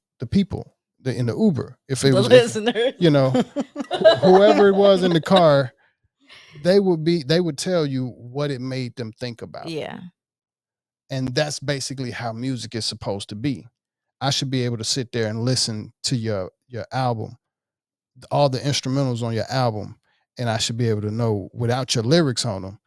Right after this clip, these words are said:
Speaker 1: what certain tracks are gonna be about.
Speaker 2: Yeah, and some people, they just don't care about that. They just listen to bop their head, or, like, to, to know what all the cool people, quote unquote, that they think are cool. You know, s-, some people aren't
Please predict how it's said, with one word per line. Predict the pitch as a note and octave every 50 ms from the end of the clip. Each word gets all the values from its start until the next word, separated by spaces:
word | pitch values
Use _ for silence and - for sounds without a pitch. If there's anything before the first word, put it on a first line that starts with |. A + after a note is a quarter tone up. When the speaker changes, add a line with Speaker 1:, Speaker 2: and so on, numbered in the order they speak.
| _ _ _ _ _ _ _ _
Speaker 1:
what | B2 C3 C3 G#2 -
certain | - - C3 A#2 G#2 G2
tracks | G2 - - D3 C3 A2 - - -
are | G#2
gonna | - G2+ F#2+ G2
be | G#2 B2+ C3+ A#2+
about. | G#2 F2 E2+ E2+ - - - _ _ _ _ _ _ _ _ _ _ _ _ _ _ _ _ _
Speaker 2:
Yeah, | D#3+ D#3+ - - F#2+ - - _ -
and | F#3 G3
some | - - A#3+ A#3+ A#3+
people, | - A#3+ A3 - G3
they | G3 F#3 F#3+ F#3+
just | - F#3+ - F#3 F3+ - _ _
don't | E3+ E3 E3 D#3 - - -
care | - F#3 E3+ E3
about | D#3 - - - - _
that. | - - - - -
They | F3 F3 F#3
just | F#3 G3+ G3+ - -
listen | F3 E3+ F3 E3+ - E3+ E3
to | - - F3
bop | D#3+ D#3+ D3 C3+ B2+ - _
their | - C3+
head, | D3 D#3+ D3 C#3+ - - - - - - _ _ _ _ _ _ _ _ _ _ _ _ _ -
or, | - D#3+ E3 D#3+
like, | C#3+ C3+ C3 G#2+ F#2 - _ -
to, | - - F3+ E3 D#3+ C#3 - -
to | - - F#3
know | E3+ E3+ E3+ E3 E3 E3 E3
what | E3 E3 E3 D#3 C#3 -
all | - D3 D#3 D#3+ D#3+
the | D3+ D#3+ D#3+
cool | - - - F#3 F3 E3
people, | - F#3+ E3 D#3+ D#3+ - F3 F3 F3 E3+ D3+ - _ _ _ _ _ _ _ _ _ _ _ _ _
quote | F3 E3+ E3 E3
unquote, | F3 F3+ - _ E3+ E3+ E3 - - -
that | - D#3 D3+ -
they | - E3+ F3 F#3+
think | F3+ - F#3 F3 D#3+ -
are | C3 C3 C#3+
cool. | - - - E3 D#3+ D#3+ D#3 D3+ - _
You | F#3 G#3+
know, | A3+ A#3 A#3
s-, | A#3 A3 - F3+
some | - C4 A#3+ B3
people | A#3 D4 C4+ - A#3 G#3+ G3 -
aren't | - G#3 G3+ F#3+ F#3+ F#3 -